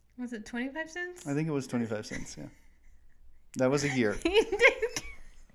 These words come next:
Speaker 1: you did get my Christmas bonus,
Speaker 2: That's
Speaker 1: though.
Speaker 2: true. Okay, so, um,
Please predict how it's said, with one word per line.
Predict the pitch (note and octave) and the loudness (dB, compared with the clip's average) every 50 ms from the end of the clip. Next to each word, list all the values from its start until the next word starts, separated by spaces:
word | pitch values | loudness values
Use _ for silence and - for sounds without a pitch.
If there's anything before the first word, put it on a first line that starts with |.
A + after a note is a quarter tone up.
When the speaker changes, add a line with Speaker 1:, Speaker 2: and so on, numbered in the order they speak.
| - - - - - - - - - - - - - | -20 -20 -20 -12 -8 -6 -4 -4 -4 -6 -6 -6 -6
Speaker 1:
you | E4 E4 F4 E4+ | -4 -2 -2 -2
did | D#4 E4 E4 E4 E4 | -2 -4 -4 -4 -4
get | E4+ E4 D#4+ | -6 -6 -6
my | E4 E4 | -6 -8
Christmas | E4 D#4+ D4+ D4 C#4+ C#4+ C#4 C4+ - - | -6 -4 -4 -4 -4 -4 -6 -8 -8 -10
bonus, | - A#2 - G#2+ - B2+ C3 - | -10 -8 -8 -6 -6 -8 -2 2
Speaker 2:
That's | D#3 C#3 C3 G#4+ A4 B4+ | 2 4 4 4 4 4
Speaker 1:
though. | - C#3 | 6 6
Speaker 2:
true. | C#3+ C3+ B2+ - - - - - - - - _ - - - - - - - - - - - - - - - - - - - - - - - | 6 4 2 0 -4 -12 -18 -20 -20 -20 -20 _ -20 -20 -20 -20 -20 -20 -20 -18 -18 -18 -18 -18 -18 -18 -18 -18 -20 -20 -20 -20 -8 4 6
Okay, | D#3 E3 E3 D#3+ C#3 B2 A#2 | 6 8 10 10 8 8 8
so, | - - D#3+ D#3 D#3 D3+ D3+ D3+ D3+ D3+ D3 C3+ - - | 6 6 8 8 10 10 10 10 10 10 8 6 6 4
um, | D3+ D3+ D3+ D3+ D3 D3 D3 C#3+ C#3+ C#3+ C#3 C3+ | 6 6 8 8 8 6 6 4 2 0 -2 -4